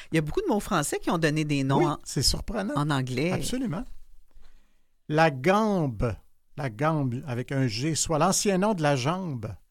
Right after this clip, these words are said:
Speaker 2: On
Speaker 1: Ah,
Speaker 2: disait la
Speaker 1: oui.
Speaker 2: gambe. Savez-vous dans quel terme ce mot est encore utilisé de nos jours ? C'est un instrument de musique.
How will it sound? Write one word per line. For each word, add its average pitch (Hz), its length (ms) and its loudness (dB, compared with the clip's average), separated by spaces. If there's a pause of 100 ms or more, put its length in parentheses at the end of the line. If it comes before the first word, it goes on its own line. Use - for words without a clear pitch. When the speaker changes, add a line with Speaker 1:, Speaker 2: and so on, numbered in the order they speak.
Speaker 2:
On 165 60 2
Speaker 1:
Ah, 175 100 4
Speaker 2:
disait 170 120 4
la 151 120 4
Speaker 1:
oui. 135 120 2
Speaker 2:
gambe. 151 400 2 (380)
Savez-vous 190 400 4
dans 190 200 4
quel 165 220 0
terme 226 240 0
ce - 160 2
mot 160 280 2
est 185 100 -4
encore 170 300 0
utilisé 147 480 0
de 185 40 2
nos 151 280 2
jours ? 147 400 -4
C'est - 120 -4
un 147 100 0
instrument 180 360 -2
de 185 60 0
musique. 156 320 0